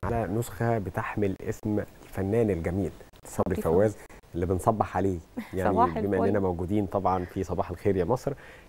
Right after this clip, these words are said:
Speaker 1: لكن أكيد قسم زي قسم الآداب بجامعة
Speaker 2: قسم المسرح.
Speaker 1: ك-، قسم المسرح، آسف، آه، التابع لجامعة الإسكندرية، وزي ما حضرتك قلتي هو أقدم قسم موجود في جمهورية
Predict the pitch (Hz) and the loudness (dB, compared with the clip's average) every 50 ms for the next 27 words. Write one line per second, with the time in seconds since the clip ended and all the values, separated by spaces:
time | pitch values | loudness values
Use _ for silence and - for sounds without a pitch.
0 | - - 80 98 123 - - 156 147 147 143 135 - - - 98 - - 139 151 | -12 -4 0 0 2 4 4 4 4 4 2 0 -4 -8 -10 -8 -2 0 0 0
1 | - - - 147 135 - - 107 90 80 95 98 98 101 - - - - 107 - | 0 0 0 0 0 0 -2 -4 -2 0 0 0 0 -2 -4 -6 -10 -10 -10 -10
2 | - - 98 87 - - - 90 85 - - 87 82 92 95 87 80 - - - | -8 -8 -8 -8 -8 -8 -8 -8 -8 -8 -8 -4 -2 0 0 0 -2 -8 -14 -18
3 | - - - 82 82 92 95 95 90 - - - 85 160 - - 214 214 240 220 | -20 -16 -10 -6 -2 0 0 0 0 -2 -2 -2 -2 2 2 2 4 4 4 4
4 | 208 202 196 196 196 - - 202 190 - - - - 113 - - - 107 - - | 4 4 2 0 -2 -2 -6 -6 -8 -8 -4 -2 -2 -2 0 0 -2 -2 0 0
5 | 101 95 101 110 - - 92 85 - - - - 98 101 - 98 87 - - - | 2 2 2 0 0 -2 -4 -4 -6 -8 -6 -6 -4 -4 -4 -4 -6 -6 -10 -8
6 | - - 87 85 78 85 82 - 110 107 98 95 87 85 101 101 101 95 - - | -4 -2 -2 -2 -2 -4 -2 0 2 2 4 2 2 0 0 0 0 0 -2 -6
7 | - - - - 85 82 90 92 104 104 95 90 101 98 98 90 98 101 - - | -10 -8 -6 -6 -4 -2 0 2 2 2 2 2 0 -2 -2 -2 -4 -4 -2 -2
8 | 104 101 - 107 98 92 95 95 98 - - 120 - - 110 90 101 85 78 78 | -4 -2 -2 -2 0 2 4 4 4 2 0 -2 -2 -2 -2 0 0 -2 -2 -4
9 | - - - - 104 - - 95 85 87 85 80 76 90 101 95 90 - - - | -8 -6 -4 -4 -4 -2 -2 -2 -2 0 -2 0 2 2 2 2 2 0 -4 -6
10 | - 73 80 90 95 | -2 0 2 2 0